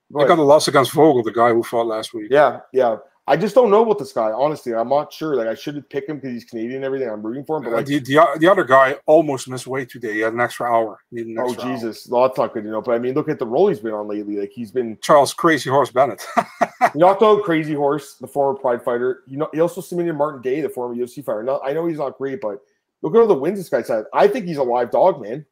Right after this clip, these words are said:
Speaker 1: I think he definitely can get, can win this fight by knockout. So the weight thing, you know, is concerning, but I think
Speaker 2: Uh,
Speaker 1: he can win.
Speaker 2: I was leaning towards him, but then I saw him in the weigh, and I'm not sure, man, if I should
Speaker 1: True.
Speaker 2: pick him up.
Speaker 1: Uh, Sidi is minus one ninety. The Tavares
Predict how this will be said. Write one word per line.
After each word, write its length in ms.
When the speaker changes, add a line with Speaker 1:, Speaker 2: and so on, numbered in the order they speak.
Speaker 1:
I 100
think 160
he 80
definitely 320
can 160
get, 160
can 140
win 140
this 100
fight 160
by 80
knockout. 420
So 320
the 80
weight 240
thing, 360
you 60
know, 100
is 120
concerning, 400
but 120
I 140
think 20
Speaker 2:
Uh, 40
Speaker 1:
he 60
can 100
win. 240
Speaker 2:
I 40
was 120
leaning 240
towards 300
him, 200
but 140
then 140
I 60
saw 180
him 100
in 60
the 60
weigh, 260
and 120
I'm 100
not 120
sure, 240
man, 240
if 160
I 40
should 180
Speaker 1:
True. 280
Speaker 2:
pick 100
him 40
up. 300
Speaker 1:
Uh, 40
Sidi 480
is 160
minus 260
one 140
ninety. 280
The 200
Tavares 300